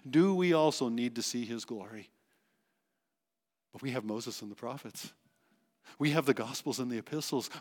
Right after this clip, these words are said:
We have the Word of God. This is a, what theologians call a special revelation from God. And I can tell you it is special. It is special.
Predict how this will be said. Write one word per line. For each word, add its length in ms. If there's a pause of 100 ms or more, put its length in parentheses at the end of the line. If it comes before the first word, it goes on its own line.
We 160 (240)
have 340
the 100
Word 340
of 160
God. 360 (160)
This 320
is 320
a, 320 (200)
what 160
theologians 560
call 420 (160)
a 300
special 920
revelation 880
from 180
God. 220
And 100
I 80
can 200
tell 200
you 180
it 160
is 140
special. 420 (800)
It 180
is 160
special. 540